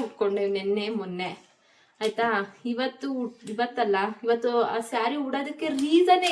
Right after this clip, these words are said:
ಇಲ್ಲ, ಎಲ್ಲೂ ಹೋಗ್ತಾನೆ ಇಲ್ಲ. ದೇವ್ರ ಪೂಜೆ ಪಟಾಕಿ ಉಡ್ಕೊಂಡ್ ಪಟಾಕಿ ಒಂದ್ ಹೊಡಿಬೇಕಷ್ಟೇ. ಹಬ್ಬ ಎಲ್ಲ ಮುಗ್ದೋಯ್ತು,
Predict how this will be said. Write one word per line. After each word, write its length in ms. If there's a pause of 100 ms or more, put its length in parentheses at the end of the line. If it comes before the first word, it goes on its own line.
ಇಲ್ಲ, 100 (180)
ಎಲ್ಲೂ 160 (140)
ಹೋಗ್ತಾನೆ 480 (100)
ಇಲ್ಲ. 120 (140)
ದೇವ್ರ 260
ಪೂಜೆ 240 (840)
ಪಟಾಕಿ 340 (200)
ಉಡ್ಕೊಂಡ್ 380
ಪಟಾಕಿ 320
ಒಂದ್ 140
ಹೊಡಿಬೇಕಷ್ಟೇ. 600 (300)
ಹಬ್ಬ 180 (120)
ಎಲ್ಲ 100 (120)
ಮುಗ್ದೋಯ್ತು, 420